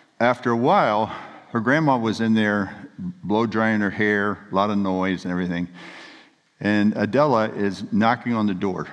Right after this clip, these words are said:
trying to get her grandma to take her. And she's in there. Finally, I'm, I'm over. She comes walking into me, puts her hands up like this, like, "You know what? I've exhausted all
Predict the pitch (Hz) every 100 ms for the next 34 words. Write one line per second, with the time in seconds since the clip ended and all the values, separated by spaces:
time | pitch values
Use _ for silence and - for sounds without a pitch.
0 | - 120 113 110 101 98 101 104 98 90
1 | 90 98 87 73 - - 82 87 98 87
2 | 92 90 90 87 - - - _ _ _
3 | _ _ - - - - - _ _ _
4 | _ _ _ _ - 139 185 135 98 92
5 | - - - - - - 104 110 - 98
6 | 98 101 98 101 98 - 110 117 101 92
7 | 95 127 143 131 117 110 101 92 92 87
8 | - - - 123 117 107 101 98 90 98
9 | 92 98 92 - 95 95 95 - - _
10 | _ - 110 107 110 107 98 101 98 107
11 | 107 110 95 101 107 110 113 -